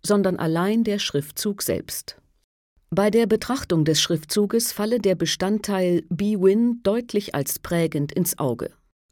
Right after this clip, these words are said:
So sei es auch von dem Werbenden gewollt, denn es seien klar die Schriftart und Farben des Inhabers der etablierten Marke bwin verwendet worden. Es werde daher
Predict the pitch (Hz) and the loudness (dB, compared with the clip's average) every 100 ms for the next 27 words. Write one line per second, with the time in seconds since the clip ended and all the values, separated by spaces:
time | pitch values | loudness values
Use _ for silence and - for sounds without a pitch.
0 | - 160 170 180 165 175 180 - 175 175 | 0 4 4 4 2 2 0 0 -2 0
1 | 185 175 185 175 160 156 165 170 175 202 | -2 0 2 2 2 2 0 0 0 2
2 | 196 135 - - - _ 220 233 233 202 | 2 2 -4 -20 -20 _ 2 2 2 0
3 | 190 185 220 233 220 160 143 - 214 - | 0 -2 -4 -2 -2 -2 -2 0 0 -2
4 | - 180 170 143 139 170 160 147 151 151 | -4 -4 -2 -4 -4 -2 -2 0 0 0
5 | 160 - 202 147 120 117 - - - 143 | -2 2 2 2 -2 -2 -4 -6 -4 -4
6 | 139 139 135 170 156 143 135 151 147 147 | -4 -2 -2 0 0 0 -2 -2 -2 0
7 | 151 156 180 175 170 117 117 110 104 107 | -2 2 2 2 0 -4 -2 -2 -2 -4
8 | 85 - - _ _ _ _ - 208 226 | -6 -6 -12 _ _ _ _ 0 0 0
9 | 269 277 240 240 220 214 | 0 0 0 0 0 -2